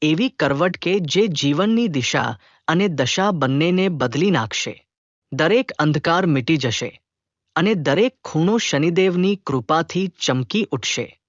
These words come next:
હવે પ્રશ્ન એ છે કે ઉ કોણ છે તે પાંચ ભાગ્યશાળી રાશિઓ? કોના જીવનમાં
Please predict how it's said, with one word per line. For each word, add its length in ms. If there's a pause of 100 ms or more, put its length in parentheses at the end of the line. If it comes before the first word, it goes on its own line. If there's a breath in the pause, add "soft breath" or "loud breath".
(360)
હવે 260
પ્રશ્ન 420
એ 320
છે 180
કે 260 (100)
ઉ 140 (120)
કોણ 240
છે 360 (520)
તે 140
પાંચ 440
ભાગ્યશાળી 720
રાશિઓ? 520 (460)
કોના 340
જીવનમાં 760